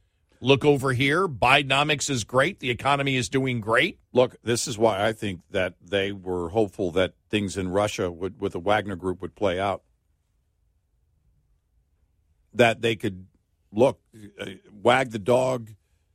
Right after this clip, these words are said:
Speaker 2: focus everything on Russia. If Putin was gonna fall, that would be a massive global story. That would at least for a moment take the heat off. But it didn't happen.
Speaker 1: Yeah, I don't know what takes the heat off this.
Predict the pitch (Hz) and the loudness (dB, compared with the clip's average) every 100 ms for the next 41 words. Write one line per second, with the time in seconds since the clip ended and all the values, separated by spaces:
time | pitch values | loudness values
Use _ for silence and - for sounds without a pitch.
0 | _ 135 139 123 117 131 120 117 127 120 | _ 4 4 2 0 0 0 0 0 0
1 | 113 107 120 110 131 120 _ - 113 92 | 0 0 0 0 -2 -4 _ -2 -2 -2
2 | _ _ - 165 170 135 120 107 117 98 | _ _ 6 6 4 -4 -4 -2 -2 2
3 | 143 135 104 _ _ 202 254 165 190 196 | 4 4 0 _ _ 2 2 4 4 6
4 | 175 139 110 143 147 - 95 78 117 151 | 2 0 0 0 0 -4 -8 -4 0 0
5 | 127 107 - - 190 175 - _ _ _ | -2 -6 -6 0 2 0 -4 _ _ _
6 | _ _ _ - 160 185 165 139 127 151 | _ _ _ 6 6 6 -2 -4 -6 -4
7 | 220 - - _ 156 139 113 120 180 123 | -4 -4 -8 _ 2 2 2 0 0 -2
8 | 76 _ - 113 85 90 101 90 78 65 | -10 _ -6 -4 -4 -8 -6 -2 -4 -4
9 | - _ _ _ _ _ _ - 92 95 | -14 _ _ _ _ _ _ -4 -2 0
10 | 113 95 101 110 85 - _ _ _ _ | 0 0 -2 -2 -6 -18 _ _ _ _
11 | _ _ _ _ _ _ _ - 107 120 | _ _ _ _ _ _ _ -2 4 4
12 | 131 117 107 120 - 123 104 - 98 117 | 4 2 2 0 0 -2 -2 -6 -6 -2
13 | 117 107 98 92 - 101 95 - - | 0 2 2 -2 -2 -2 0 -4 -8